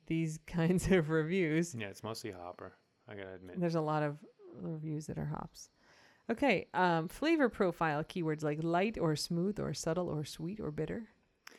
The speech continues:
Speaker 2: I'd say light.
Speaker 1: Yeah?
Speaker 2: Uh,
Speaker 1: All right, well, we'll just go with light. That's
Speaker 2: light.
Speaker 1: fine.
Speaker 2: And it's, uh, it's billed as a blondie ale.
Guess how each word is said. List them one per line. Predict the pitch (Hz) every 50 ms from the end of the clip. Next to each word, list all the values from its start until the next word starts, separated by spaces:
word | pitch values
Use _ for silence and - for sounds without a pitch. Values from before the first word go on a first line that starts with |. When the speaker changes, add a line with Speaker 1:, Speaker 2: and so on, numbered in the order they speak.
| - _ _ -
Speaker 2:
I'd | 160 170 165
say | - 247 233
light. | 202 156 135 127 120 127 160 202 220 - - - - _
Speaker 1:
Yeah? | 175 170 190 247 - - - _ _ - 185
Speaker 2:
Uh, | 131
Speaker 1:
All | 123 123 123 120 120 117 113 - _ _ _ - - - _ _ _ _ _ -
right, | - 277 247
well, | 233 254 277
we'll | 285 254
just | 269 262 -
go | - 262
with | 254 233
light. | 240 202 - - - - - - - _ -
That's | - 120 127
Speaker 2:
light. | 147
Speaker 1:
fine. | - 170 151 - - _ _ _ _ _ -
Speaker 2:
And | 135 131 -
it's, | 180 160 151 - - -
uh, | 160 156 147 143 143 131 - - _ _ _ _ _ _ _ _ _ _ _ _ _ _ _ _ _ _ _ _ _ _ _ _ _ _ _ _ _ _
it's | 151 139 139 -
billed | - - 160 180 202 208 208 185
as | 143 135 131
a | 135
blondie | 120 117 123 127 127 131 139 135 135 135 127 123 123 131 -
ale. | 123 135 139 123 104 92 95 117 135